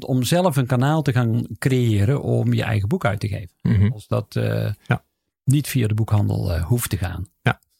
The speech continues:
Speaker 2: Ja, maar dat is ook een beetje de psychologie, weet je. Het is natuurlijk de psychologie van succes. Eh, en dat is ook de psychologie achter een boek. Ik denk, enerzijds heb je de, de, het, het mentale proces van het überhaupt schrijven van een boek. Ik denk dat we daar zo nog wel even op terugkomen,
Speaker 1: Ja.
Speaker 2: want daar zitten nog wat, eh, wat, eh,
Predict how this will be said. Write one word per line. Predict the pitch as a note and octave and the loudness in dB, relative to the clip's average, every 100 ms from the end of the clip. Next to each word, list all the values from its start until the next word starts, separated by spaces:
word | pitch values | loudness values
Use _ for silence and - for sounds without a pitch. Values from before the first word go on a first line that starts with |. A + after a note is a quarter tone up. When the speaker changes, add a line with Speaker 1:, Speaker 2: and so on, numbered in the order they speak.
| _ - | _ -2
Speaker 2:
Ja, | D3 | 2
maar | B2 | 2
dat | C3 | 2
is | C3 | 2
ook | C3+ | 2
een | A#2+ | 2
beetje | G#2+ G2+ | 2 2
de | G#2 | -2
psychologie, | - A2+ G#2+ G2+ B2+ G2+ | 0 0 0 0 0 -2
weet | F2+ G#2+ | -4 -4
je. | |
Het | A#2+ - | -4 -2
is | G2 | 0
natuurlijk | G#2 G2 G2 | 0 0 0
de | |
psychologie | A2+ G2 G#2 A2+ | 0 0 0 0
van | G2+ G2+ | 0 -2
succes. | - - A2 C3 - _ _ _ _ _ _ | -2 -2 -2 -2 -8 _ _ _ _ _ _
Eh, | G#2+ F#2+ | 2 2
en | G2 | 4
dat | G#2+ | 2
is | G2+ | 2
ook | A2+ | 0
de | G#2 | -2
psychologie | - A#2+ G#2+ G#2+ - B2 - | -2 -2 0 0 2 0 0
achter | G2+ - G2+ | 0 0 2
een | G2+ G2 | 2 2
boek. | B2 G#2 | 0 -2
Ik | - | -2
denk, | G2 G2 | -2 0
enerzijds | - A2 G2+ G#2+ G2+ | 0 0 2 0 0
heb | G#2+ G2 | -2 0
je | |
de, | G2+ G2 G2 | 0 2 0
de, | G2+ G2 F#2+ F#2+ - _ _ _ _ | 0 0 2 -2 -6 _ _ _ _
het, | G2+ F#2+ - | -2 -2 -2
het | G#2 | 0
mentale | G#2 G2+ F#2+ A2 A#2+ | 2 2 2 2 2
proces | G2+ A2 - G#2 - | 0 -2 0 -2 0
van | G#2 | -2
het | G2 | 0
überhaupt | B2+ G#2 G2 G2+ | 0 2 0 0
schrijven | - A2 B2+ | 0 2 2
van | B2+ | 0
een | B2+ | 0
boek. | B2 D#3+ | -2 -2
Ik | G#2+ | -2
denk | G2+ | 0
dat | G2+ | 0
we | G2 | 0
daar | G2+ | 0
zo | G#2+ | 2
nog | A2 | 0
wel | A#2+ B2 | 0 0
even | A#2+ | 0
op | A#2 | -2
terugkomen, | - B2 - A#2 B2+ | -2 -2 0 0 2
Speaker 1:
Ja. | A#2+ | 2
Speaker 2:
want | G2 | 2
daar | G2+ | 0
zitten | - G#2 | 0 0
nog | G#2 | 2
wat, | G2 G2+ - | 2 0 0
eh, | G2 F#2+ G2+ | 0 2 0
wat, | F#2+ G2 - | 0 -2 -2
eh, | G2 F#2 | -2 0